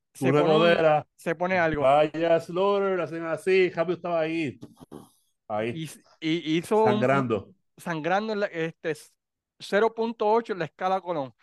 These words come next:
Speaker 1: A mí, <laughs> es una cosa bárbara que tú dices, "Pero espérate, pero ¿cómo, cómo, cómo diablo?". Un brawl, esto fue un brawl desde principio a fin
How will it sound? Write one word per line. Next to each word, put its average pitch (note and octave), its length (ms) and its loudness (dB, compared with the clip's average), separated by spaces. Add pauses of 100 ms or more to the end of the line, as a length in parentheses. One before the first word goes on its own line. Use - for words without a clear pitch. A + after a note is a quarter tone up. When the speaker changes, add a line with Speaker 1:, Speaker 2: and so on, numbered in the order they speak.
(160)
Speaker 1:
A D3 160 -6
mí, D#3 140 -8 (220)
<laughs> - 180 -20
es - 200 0
una A3 220 0
cosa A3 240 2
bárbara G3 380 4
que E3+ 80 -2
tú E3+ 60 -12
dices, F#3 200 -6
"Pero C#3+ 140 -6
espérate, F3 400 -8
pero C#3 200 -10
¿cómo, D#3 340 -10
cómo, D#3 340 -12 (640)
cómo D#3 200 -10
diablo?". D#3+ 240 -2 (720)
Un C4+ 220 0
brawl, F3 300 4
esto G#3+ 200 -6
fue B3 160 -10
un G#3 120 -10
brawl G3 380 2 (360)
desde E3+ 180 -6
principio F#3+ 560 -6
a D#3 40 -2
fin F#3+ 500 -6